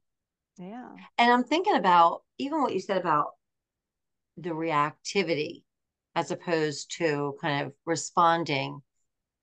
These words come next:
Speaker 2: You know, look around, L-, go on social media, you know, even an email.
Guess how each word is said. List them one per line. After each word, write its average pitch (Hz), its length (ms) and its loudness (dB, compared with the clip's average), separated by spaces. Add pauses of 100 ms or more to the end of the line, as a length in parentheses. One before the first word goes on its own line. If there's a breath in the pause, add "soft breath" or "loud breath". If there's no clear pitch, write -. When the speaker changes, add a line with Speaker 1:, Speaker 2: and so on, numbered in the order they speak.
(320)
Speaker 2:
You 220 220 -10
know, 180 100 -4
look 226 200 -6
around, 170 680 -2 (720)
L-, 180 220 -4 (340)
go 190 200 -2
on 226 160 -2
social 190 340 -4
media, 185 560 -2 (420)
you 185 120 0
know, 170 520 2 (400)
even 330 280 0
an 214 240 0
email. 220 540 0